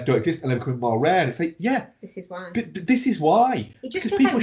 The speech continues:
Speaker 1: sh-,
Speaker 2: really
Speaker 1: people needlessly shit on them for no fucking reason.
Speaker 2: It just feels lazy to me. It's like, "Oh, this kind of feels vaguely similar to this thing, but it's not as good, so I'm just gonna shit on it."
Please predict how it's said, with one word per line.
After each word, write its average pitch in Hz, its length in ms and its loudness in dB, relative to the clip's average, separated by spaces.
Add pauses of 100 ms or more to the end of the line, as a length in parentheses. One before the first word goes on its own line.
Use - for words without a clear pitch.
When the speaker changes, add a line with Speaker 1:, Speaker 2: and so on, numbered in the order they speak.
(100)
Speaker 1:
sh-, 302 180 -2
Speaker 2:
really 254 180 -8
Speaker 1:
people 226 400 -2
needlessly 185 1400 0
shit - 200 0
on 208 200 0
them 95 160 -6 (240)
for 185 160 2
no 180 260 2
fucking 165 360 -6
reason. 208 520 -4
Speaker 2:
It 254 80 -14
just - 160 -14
feels 359 180 -6
lazy 285 360 -2
to - 160 -14
me. 131 440 -6
It's - 300 -16
like, 208 340 -8 (360)
"Oh, 190 340 -2
this - 320 -2 (160)
kind 196 200 -2
of 180 140 -6
feels 196 300 -6
vaguely 185 300 -2
similar 170 260 -6
to 185 140 -14 (180)
this 180 220 -6
thing, 160 500 -8
but 170 100 -4
it's 160 120 -10
not 208 100 -2
as 185 80 -4
good, 160 220 2 (100)
so 180 80 -8
I'm 165 80 -6
just - 80 -16
gonna 160 120 -10
shit - 180 -8
on - 60 -12
it." - 140 -12